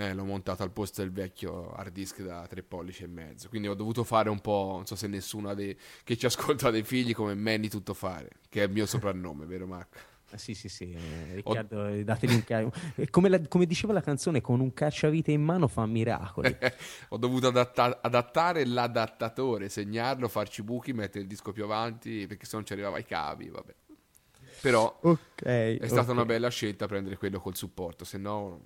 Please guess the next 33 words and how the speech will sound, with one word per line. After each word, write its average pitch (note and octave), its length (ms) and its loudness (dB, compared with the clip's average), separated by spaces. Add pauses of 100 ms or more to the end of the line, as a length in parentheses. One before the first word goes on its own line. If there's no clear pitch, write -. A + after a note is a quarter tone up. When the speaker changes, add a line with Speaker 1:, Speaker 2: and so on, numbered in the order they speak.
Speaker 1:
era F#2+ 200 -6
un F2+ 60 -4
casino. - 360 -12 (800)
Speaker 2:
Ok, A2 360 -4
eh D#2+ 400 4
no, G#2 200 6
eh, G#2+ 140 4
effettivamente B2+ 560 4
è A2+ 60 8
andata, G#2 400 2
è - 20 0
andata G#2+ 340 4
bene. G2 300 -2
Dai, G#2+ 140 4
speriamo C3 340 4
che C#3+ 120 6
ora B2+ 120 6
<laughs> C#3+ 240 6
di A#2+ 160 4
riuscire A#2 320 0
a A2+ 40 0
registrare A#2+ 500 2
e A2 40 4
pubblicare G2 460 0
la G2 100 0
puntata, F#2+ 520 -4
Speaker 1:
Sì, - 0 -
Speaker 2:
sarebbe G2 320 2
Speaker 1:
no, - 0 -
Speaker 2:
già F2+ 140 0
Speaker 1:
no, D#2 140 -6
no, - 160 -6
Speaker 2:
qualcosa. - 220 -6